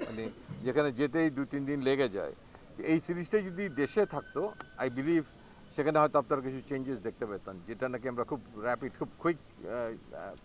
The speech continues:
কোনো পদক্ষেপ হয়তো নিতে পারতাম। তো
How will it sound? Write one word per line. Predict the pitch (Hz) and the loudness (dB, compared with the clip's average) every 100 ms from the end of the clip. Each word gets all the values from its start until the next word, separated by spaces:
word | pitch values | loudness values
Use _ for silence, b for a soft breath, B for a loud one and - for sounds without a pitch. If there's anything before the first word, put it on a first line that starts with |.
| - | -10
কোনো | 127 123 | -8 -2
পদক্ষেপ | 127 117 - 120 | -2 -2 -4 -4
হয়তো | 113 120 113 B B - | -2 -4 -6 B B -8
নিতে | 131 135 | -4 0
পারতাম। | 110 104 - 95 - B B B B - | 0 -2 -4 -10 -12 B B B B 2
তো | 151 147 143 139 | 6 8 8 4